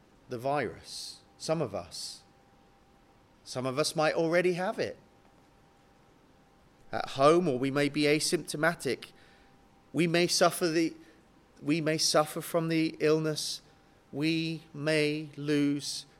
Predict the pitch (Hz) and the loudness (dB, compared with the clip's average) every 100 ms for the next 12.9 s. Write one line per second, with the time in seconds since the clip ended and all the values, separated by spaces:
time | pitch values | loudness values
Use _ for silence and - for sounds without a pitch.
0 | - - 151 - 139 127 135 117 113 101 | -14 -8 -8 -4 -4 -4 -6 -4 -2 -4
1 | 82 - - - - - - - - - | -4 -14 -16 -18 -20 -20 -20 -20 -20 -20
2 | - - - - - _ 147 156 160 156 | -20 -20 -20 -20 -20 _ -4 0 2 2
3 | 165 160 160 165 165 160 165 165 - 175 | 0 0 -2 0 0 0 -2 -2 -4 -2
4 | 151 82 - - - - - - - - | -2 -4 -4 -2 -2 -6 -8 -12 -14 -16
5 | - - - - - - - 123 113 131 | -16 -18 -18 -16 -12 -10 -6 -6 -6 -4
6 | 147 156 107 - - - - - - - | -2 -2 -4 -8 -8 -8 -10 -18 -18 -16
7 | 117 - 160 165 165 165 160 - - - | -16 -4 -2 0 0 0 -2 -10 -20 -20
8 | - - 135 120 110 - 101 92 - - | -18 -6 -4 -4 -6 -6 -6 -6 -8 -10
9 | - - - 131 - - - - - - | -20 -14 -12 -10 -8 -6 -6 -10 -20 -18
10 | - 107 - - 131 135 139 139 131 - | -8 -8 -8 -12 -10 -8 -8 -8 -12 -20
11 | - - 120 123 117 110 - - - - | -20 -12 -4 -2 -2 -4 -4 -6 -12 -20
12 | - - 101 104 - - 120 107 101 | -20 -12 -6 -6 -6 -8 -8 -8 -10